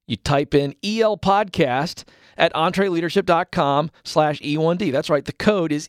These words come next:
E L Podcast. And all you gotta do is enter that at entreleadership dot com slash E one D. Join the live stream. And then, of course, while you're there, entreleadership dot com slash E one D.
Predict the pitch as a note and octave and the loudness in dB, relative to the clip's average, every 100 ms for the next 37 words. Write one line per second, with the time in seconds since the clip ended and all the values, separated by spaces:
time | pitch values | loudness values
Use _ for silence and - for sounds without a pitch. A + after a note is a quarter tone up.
0 | - E3 G#3+ - D#3+ D3 C#3+ D3 - - | -10 -10 -10 -2 2 2 2 -2 -6 -2
1 | E3+ E3+ - A2 E2+ G2 - - - _ | 0 0 -2 -4 -4 -6 -8 -18 -20 _
2 | _ - E2 A2 D#3 D#3+ C#3 C#3 C3 - | _ -12 -4 0 2 2 -2 -2 -6 -2
3 | D#3 E3 C3+ A2 A2+ - - - - A2 | -2 0 0 2 0 -4 -20 -20 -6 -2
4 | B2 F3 - A3 G#3 G#3+ F#3+ G#3 F#3 F3 | 2 0 2 0 0 -6 -2 0 2 0
5 | - D#3 C3 C3+ D3+ D3 C#3+ - E3+ F3+ | -4 -2 -2 -2 0 0 0 -4 -6 -4
6 | F#3 E3+ F3+ F3 D#3+ E3+ F3+ D3 E3+ E3+ | -2 0 0 0 -2 -2 -2 0 2 2
7 | D#3 D#3+ D#3+ - D#3+ E3 C3 D3+ D#3 - | 2 2 0 -2 -2 0 0 0 0 -6
8 | - - C3+ E3 E3 - - - - B2+ | -20 -16 -2 2 2 0 -14 -20 -2 0
9 | D#3 D3+ C#3+ F3+ D3 D3 C#3 D3 D3 D3 | 2 0 2 2 2 0 -2 0 0 0
10 | D3+ D#3 D#3 - D#3 D3 C#3+ D#3 C#3+ D3 | -2 0 -2 0 0 0 2 0 0 0
11 | D#3 C#3 D#3 | 0 2 -2